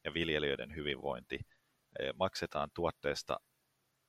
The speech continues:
hyvä hinta viljelijöille, jolloin niillä on myöskin sitten motivaatio tehdä se, eh, kahvin viljely ja poimiminen oikein. Eli kahvi on, niin kuin, hyvin herkkä,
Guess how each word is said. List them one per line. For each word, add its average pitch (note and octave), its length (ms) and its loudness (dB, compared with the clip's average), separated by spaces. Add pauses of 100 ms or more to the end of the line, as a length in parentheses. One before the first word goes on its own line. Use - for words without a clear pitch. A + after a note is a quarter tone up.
(160)
hyvä F2 200 6
hinta E2 380 0
viljelijöille, D2 680 0
jolloin D2 240 -2
niillä D2 220 -4
on C#2+ 100 -6
myöskin D2 340 -10
sitten - 400 -8 (340)
motivaatio C#2 680 2 (400)
tehdä - 300 -2
se, - 180 -6
eh, - 920 -18 (680)
kahvin D#2 380 4
viljely C#2+ 420 2 (200)
ja D#2 80 -6
poimiminen D2 540 2
oikein. C#2 480 2
Eli C#2 120 -2
kahvi E2 320 4
on, D2+ 80 -6
niin D2+ 80 -10
kuin, D#2+ 120 -6
hyvin D#2+ 180 -4
herkkä, - 460 4